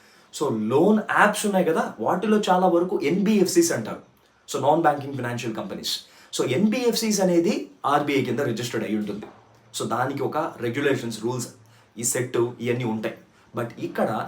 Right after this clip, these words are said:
ఈ పేడే లోన్ వెబ్‌సైట్స్ ఏవి కూడా so far రిజిస్టర్డ్ కాదు.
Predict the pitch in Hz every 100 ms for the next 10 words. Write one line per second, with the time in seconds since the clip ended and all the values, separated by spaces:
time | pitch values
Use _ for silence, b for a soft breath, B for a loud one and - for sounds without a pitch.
0 | 131 120 143 175 202 180 180 170 127 131
1 | 156 139 101 127 123 156 131 123 - 110
2 | 120 160 170 180 175 147 147 147 127 110
3 | - 156 - - B B - 123 113 123
4 | 127 117 104 107 104 104 101 98 120 117